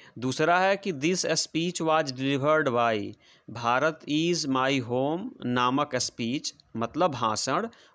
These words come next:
was delivered दिया गया था। किसके द्वारा? पंडित नेहरू के द्वारा, महात्मा गांधी के द्वारा, डॉक्टर जाकिर हुसैन के द्वारा या इनमें से किसी के द्वारा नहीं। तो बच्चों आपका जवाब होगा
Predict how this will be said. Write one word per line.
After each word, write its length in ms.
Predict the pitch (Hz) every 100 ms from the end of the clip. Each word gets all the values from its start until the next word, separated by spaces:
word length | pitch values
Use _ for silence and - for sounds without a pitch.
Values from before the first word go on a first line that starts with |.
| 87
was 340 | 113 131 170
delivered 580 | 139 127 131 117 143 127
दिया 400 | 107 120 156 151
गया 220 | 113 110
था। 180 | 107 110
किसके 380 | - 135 - 180
द्वारा? 420 | 175 175 175 220 226 _ - _ -
पंडित 340 | 139 135 135
नेहरू 320 | 131 113 120 135
के 160 | 175
द्वारा, 420 | 165 170 175 214 269 _ _ _ 127
महात्मा 440 | 120 135 151 151
गांधी 380 | 120 113 110 139
के 140 | 147
द्वारा, 460 | 170 175 175 190 262 _ _ _ _ -
डॉक्टर 320 | 113 113 147
जाकिर 340 | 131 113 104 147
हुसैन 440 | 113 - 113 131
के 120 | 135
द्वारा 460 | 170 175 180 190 233 - _ -
या 260 | 123 147 160
इनमें 380 | 131 127 131
से 160 | 135 202
किसी 380 | - 165 - 156
के 140 | -
द्वारा 320 | 107 107 107
नहीं। 280 | 107 101 101 - - -
तो 60 | 127
बच्चों 360 | 127 - 180 -
आपका 360 | 113 - 139
जवाब 420 | 123 123 123 147
होगा 420 | 127 127 117 202